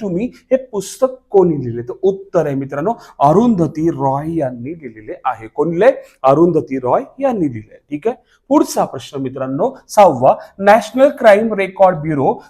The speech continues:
चे प्रमुख कोण बनले आहेत असा प्रश्न विचारला आपल्याला, तर उत्तर आहे मित्रांनो, अलोक रंजन बनलेले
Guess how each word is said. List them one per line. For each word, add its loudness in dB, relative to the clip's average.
चे 2
प्रमुख 2
कोण 2
बनले 0
आहेत -4
असा -6
प्रश्न -10
विचारला -4
आपल्याला, -2
तर -4
उत्तर 2
आहे 2
मित्रांनो, -4
अलोक 2
रंजन 0
बनलेले -4